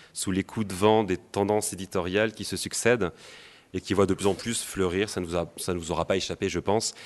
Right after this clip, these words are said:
euh, toutes sortes de manuels d'éducation positive ou d'études neuroscientifiques autour de l'enfant. Et justement, j'en viens à votre ouvrage, euh, De l'art d'élever des enfants imparfaits, donc, euh, dans la collection évidemment Mille et un bébés,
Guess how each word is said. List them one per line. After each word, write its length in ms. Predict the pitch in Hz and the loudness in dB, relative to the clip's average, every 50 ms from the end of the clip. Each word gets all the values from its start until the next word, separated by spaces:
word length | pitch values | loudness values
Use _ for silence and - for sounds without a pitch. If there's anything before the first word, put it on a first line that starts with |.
| - - - - - - - - | -18 -18 -18 -20 -20 -14 -4 0
euh, 220 | 87 87 85 82 | 2 2 2 2
toutes 180 | - - - - | 0 -4 -6 0
sortes 200 | - 120 113 95 | 2 2 2 2
de 60 | 98 | 0
manuels 600 | 90 92 95 92 92 95 101 107 110 113 113 110 | -2 -2 -2 -2 0 2 2 4 4 4 4 4
d'éducation 540 | 104 101 85 90 - 92 87 - - 98 98 | 2 0 -4 -4 -6 -4 -4 -4 -4 -4 -6
positive 840 | 90 101 95 87 95 92 - - - 113 113 113 117 120 107 - 87 | -4 -4 -6 -6 -6 -8 -8 -6 -4 -2 -2 -2 -2 -4 -6 -6 -12
ou 60 | 87 | -12
d'études 400 | 80 78 92 - - - 104 98 | -6 -6 -6 -6 -4 -8 -6 -2
neuroscientifiques 760 | 98 95 90 101 98 - 95 87 - 85 - - 113 113 - | 0 2 2 2 0 -2 -4 -6 -8 -12 -10 -8 -10 -8 -6
autour 220 | 95 87 - 98 92 | -8 -8 -6 -8 -6
de 100 | 82 87 | -4 -4
l'enfant. 380 | 85 82 82 - - 82 69 - _ _ _ _ _ - - - _ _ _ _ _ - | -4 -4 -4 -6 -8 -12 -12 -12 _ _ _ _ _ -20 -20 -20 _ _ _ _ _ -6
Et 80 | 101 | -4
justement, 720 | 90 92 92 - - 98 95 95 104 110 120 131 131 - - - - _ - _ - | -4 -4 -6 -6 -2 0 0 2 4 4 4 4 2 -2 -6 -18 -20 _ -20 _ -16
j'en 300 | 98 85 78 87 95 95 | -12 -10 -6 -4 -4 -4
viens 560 | 92 85 87 87 101 101 101 101 101 101 - - - | -4 -4 -4 -2 -2 0 0 -2 -4 -4 -6 -8 -8
à 80 | - 98 | -8 -6
votre 280 | 85 92 87 - - 92 | -4 -4 -6 -6 -8 -8
ouvrage, 460 | 80 76 82 101 113 120 110 90 85 80 76 - _ - - - - - - - - _ _ - | -8 -2 0 0 0 0 0 -4 -6 -6 -8 -10 _ -20 -20 -20 -20 -20 -20 -20 -20 _ _ -6
euh, 580 | 87 87 85 85 85 85 82 82 82 82 80 78 | -4 -2 0 0 0 0 0 0 -2 -2 -2 -2
De 140 | 82 98 | 0 2
l'art 180 | 95 104 107 95 | 4 4 2 2
d'élever 320 | 90 98 90 87 95 107 | 0 -2 -2 0 0 0
des 160 | 92 95 85 92 | 2 2 0 0
enfants 580 | 92 90 - - - 110 104 107 - - - _ _ _ _ - - - | -2 -4 -4 -4 -2 0 0 0 -2 -6 -14 _ _ _ _ -20 -10 -8
imparfaits, 520 | 98 92 - - - - - 139 147 151 147 _ _ _ _ _ _ _ - - _ _ - | -6 -4 -4 -4 -4 -4 -4 -4 -4 -4 -8 _ _ _ _ _ _ _ -20 -20 _ _ -10
donc, 280 | 80 78 78 - - | -8 -8 -8 -8 -6
euh, 140 | 80 73 71 | -6 -6 -4
dans 160 | 76 73 73 | -4 -6 -4
la 100 | 71 73 | -4 -6
collection 360 | 73 - 80 78 - - 90 82 | -4 -4 -6 -6 -4 -4 -4 -4
évidemment 340 | 78 76 87 82 85 87 | -4 -2 -2 -2 0 0
Mille 220 | 85 90 90 85 87 | 0 0 0 0 0
et 40 | 87 | 2
un 140 | 85 87 | 2 0
bébés, 380 | 85 80 87 82 87 113 127 127 | 0 0 0 0 2 0 -2 -2